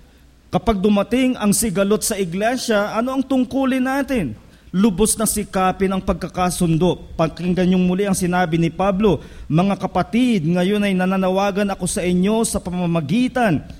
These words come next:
ng pangalan ng ating Panginoong Hesukristo, na kayong lahat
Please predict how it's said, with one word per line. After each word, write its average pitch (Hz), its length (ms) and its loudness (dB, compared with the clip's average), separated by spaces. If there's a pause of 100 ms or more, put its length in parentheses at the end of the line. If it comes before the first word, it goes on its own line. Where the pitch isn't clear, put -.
ng 190 200 4 (120)
pangalan 202 480 0
ng 208 160 0 (240)
ating 190 240 -2
Panginoong 185 480 -2
Hesukristo, 185 880 -2 (320)
na 196 140 2
kayong 208 340 2
lahat 208 320 0